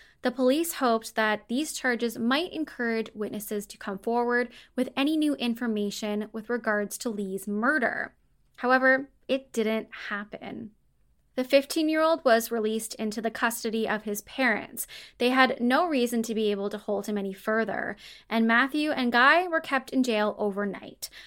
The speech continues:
However, they were bailed out the following morning. Still, Matthew Webster pled guilty to the assault, as well as for supplying cannabis to a minor. At that time,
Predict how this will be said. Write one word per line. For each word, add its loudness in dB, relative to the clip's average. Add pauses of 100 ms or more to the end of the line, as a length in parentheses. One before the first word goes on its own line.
(120)
However, 6
they 0
were 2
bailed 4
out 0
the -4
following -2
morning. -8 (580)
Still, 2
Matthew 2
Webster 2
pled -2
guilty -2
to -4
the -4
assault, -4 (340)
as 0
well 6
as 2
for 2
supplying 0
cannabis -4
to -4
a 0
minor. -4 (200)
At -2
that 4
time, 2